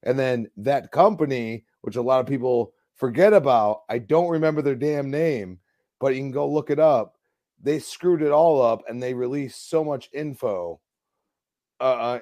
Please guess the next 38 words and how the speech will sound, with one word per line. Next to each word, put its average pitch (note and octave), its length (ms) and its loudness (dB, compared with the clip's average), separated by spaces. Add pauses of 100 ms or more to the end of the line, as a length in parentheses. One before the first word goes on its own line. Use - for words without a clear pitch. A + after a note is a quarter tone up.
and, A#2+ 260 -8
and, A#2 280 -10
and, A2 200 -10
you A#2 60 -6
know, G2 340 -8 (100)
misinformation D3 1000 -6
or C#3+ 300 -2
information C3 920 -6 (580)
about A2+ 480 0
any C3 400 -8
Department C3+ 460 -4
of B2+ 60 -8
Defense, B2+ 640 -8 (220)
you B2 120 -6
know, G2 240 -2
uh, F#2+ 300 -2 (100)
people, C#3+ 760 2 (180)
things C#3 240 -6
like B2+ 200 -2
that. A#2 280 0 (380)
And, B2 200 -2 (100)
and B2 200 -4
all B2+ 160 2
of C3+ 60 -4
a C3+ 40 -2
sudden, C3 260 -4
Microsoft A#2+ 600 -4
got C3 240 -2
that B2 180 -10
contract A2+ 560 -10
back. F#2 360 -4 (420)
I'm C3 60 -4
gonna D3+ 100 2
tell G3 200 6
you F#3+ 60 8
something D3 300 2
right A2+ 180 0
now. G#2 380 -2